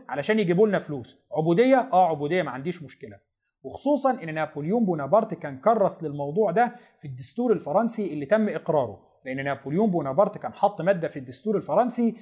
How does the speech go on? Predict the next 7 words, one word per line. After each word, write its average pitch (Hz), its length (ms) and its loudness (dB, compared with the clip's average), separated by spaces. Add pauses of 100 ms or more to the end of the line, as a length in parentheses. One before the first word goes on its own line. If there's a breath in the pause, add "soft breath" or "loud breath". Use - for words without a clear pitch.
(180 loud breath)
بتقول 196 420 0
إنه 156 220 -8
المستعمرات 147 760 -2
الفرنسية 220 760 -4 (180 loud breath)
ستخضع 180 720 0
لقوانين 147 840 -4
خاصة - 460 0